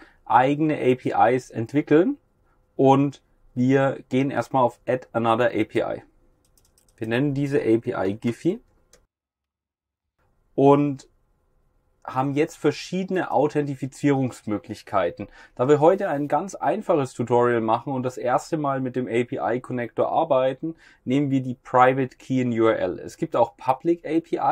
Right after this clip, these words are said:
Is und es gibt natürlich auch ganz, äh, kompliziert verschlüsselte A P Is, gerade für Payments. Wir nehmen aber eine Private Key in der U R L. Ihr seht jetzt hier diesen Key-Namen und den Key-Value. Und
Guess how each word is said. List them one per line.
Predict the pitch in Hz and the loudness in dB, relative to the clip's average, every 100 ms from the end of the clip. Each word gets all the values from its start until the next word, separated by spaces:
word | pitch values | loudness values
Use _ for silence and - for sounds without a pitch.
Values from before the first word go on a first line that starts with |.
| 196 | -2
Is | 220 180 | -6 -10
und | |
es | 160 - | -12 -6
gibt | 165 | -6
natürlich | 160 147 151 143 | -6 -4 -4 -2
auch | 117 127 - | 0 0 0
ganz, | 127 135 143 - _ _ _ _ | -2 -2 -6 -18 _ _ _ _
äh, | 127 127 | 4 4
kompliziert | 127 143 139 135 - - 165 | 4 -2 -2 -6 -4 6 6
verschlüsselte | - 139 - - 320 151 120 | 6 -4 4 4 4 0 0
A | 87 104 | 0 -2
P | - - - 76 | -2 -4 -2 -4
Is, | - | -8
gerade | - 107 117 120 | -2 2 2 2
für | 113 | -4
Payments. | - 120 123 98 73 _ | -2 -2 0 -4 -8 _
Wir | 131 | -4
nehmen | 156 165 143 | -2 -2 -4
aber | 131 131 | -4 -4
eine | 120 120 | -4 -10
Private | - 123 127 135 - | -2 2 2 0 -10
Key | - 135 | -8 -6
in | 120 | -2
der | 120 | -2
U | 117 113 | -2 0
R | 110 110 | 0 0
L. | 90 - - _ _ _ _ _ _ _ _ _ _ _ _ _ _ _ _ _ _ _ | -6 -8 -12 _ _ _ _ _ _ _ _ _ _ _ _ _ _ _ _ _ _ _
Ihr | 135 127 | -2 0
seht | 147 175 | 2 2
jetzt | 214 - - | 2 -2 -6
hier | 190 | -6
diesen | 170 151 143 131 | -4 -4 -6 -6
Key-Namen | - 175 175 127 123 135 151 | -8 -4 0 2 2 0 -4
und | 139 131 | -6 -6
den | 139 131 | -6 -6
Key-Value. | - 139 117 110 117 110 95 - _ _ _ _ _ _ _ | -6 -4 2 4 4 2 -4 -6 _ _ _ _ _ _ _
Und | 123 131 139 | 4 4 2